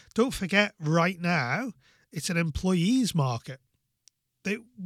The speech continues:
it's us as employers, as leaders, who are trying our hardest to get people to come to us as an industry, and they're just not out there. And although it's not a,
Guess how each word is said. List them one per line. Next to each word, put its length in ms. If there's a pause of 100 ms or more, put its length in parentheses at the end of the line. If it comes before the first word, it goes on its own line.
it's 260
us 300
as 180
employers, 680
as 160
leaders, 460 (320)
who 100
are 140
trying 640
our 160
hardest 460
to 80
get 200
people 220
to 100 (100)
come 260
to 240
us 140
as 120
an 100
industry, 580 (380)
and 140
they're 80
just 260
not 140
out 240
there. 260
And 140 (840)
although 240
it's 160
not 300
a, 340